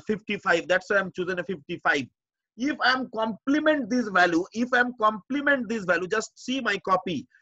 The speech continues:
just see my copy. You know, if I'm complement this value, then it will be one zero, one zero, one zero,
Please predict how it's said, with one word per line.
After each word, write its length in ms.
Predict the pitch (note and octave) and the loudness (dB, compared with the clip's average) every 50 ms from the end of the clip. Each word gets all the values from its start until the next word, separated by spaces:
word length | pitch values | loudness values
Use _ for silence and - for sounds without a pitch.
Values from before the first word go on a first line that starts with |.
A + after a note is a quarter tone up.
| _ _ _ - | _ _ _ -2
just 280 | - F#3+ G3 - _ - | -2 -2 -2 -2 _ -12
see 180 | - A#3 B3 A#3 | -8 -6 -4 -2
my 160 | A3 G#3 G3 | -2 -2 -2
copy. 460 | - F#3+ F3+ F3 - E3+ E3 F3 - _ _ _ _ - | 0 0 0 0 -2 -6 -10 -10 -12 _ _ _ _ -10
You 300 | - G#3+ A3 A3 A#3 A#3 | -8 -6 -4 -2 -2 2
know, 100 | A#3+ B3 | 2 2
if 220 | A3+ A#3+ C4+ C4 - | 2 2 0 0 4
I'm 240 | - A3+ A#3+ A#3+ - | 4 4 4 4 2
complement 640 | - A3+ A3+ A3+ G3+ - C4+ C#4+ C#4+ D4 C#4+ C#4 A3+ | 0 0 0 0 -2 -4 -2 0 2 0 0 0 -2
this 180 | B3 B3 G#3+ F3 | -4 -4 -4 -2
value, 380 | F#3 G3+ G3 F#3+ E3+ D#3+ E3+ - _ _ _ - | 2 2 2 4 2 0 -4 -6 _ _ _ -2
then 180 | G#3 A#3+ B3+ B3+ | 0 0 0 0
it 140 | B3+ - | -2 -4
will 220 | B3+ B3+ B3+ B3 A#3 | -4 -4 -2 -2 0
be 160 | G#3+ B3 B3 | 2 0 0
one 640 | B3 - G3 G#3+ A3+ A3+ A#3 B3 C4+ C#4+ C#4 B3+ E3+ | 0 -2 -2 2 4 6 6 6 4 2 0 -4 -2
zero, 420 | F#3+ A3+ G#3 G3+ F#3+ F#3 F3+ - _ _ _ _ _ _ | 0 2 2 2 2 2 -2 -4 _ _ _ _ _ _
one 500 | - G3 G#3+ A#3 A#3 B3 C4 C4+ B3+ A3+ | -6 -2 2 4 4 4 4 2 -2 -6
zero, 400 | F3+ F#3 G#3 F#3 D#3+ D3 C#3+ C3+ _ _ _ _ _ _ | -4 -4 -4 -2 -2 -4 -6 -8 _ _ _ _ _ _
one 440 | E3 F#3 G#3+ A3 A3+ B3+ C#4 C#4 A#3+ | -4 0 4 6 6 6 6 4 -2
zero, 460 | F3+ F3+ G#3+ G3+ F3 E3 E3+ F3+ - | -4 -4 -4 -2 -2 -2 -2 -4 -8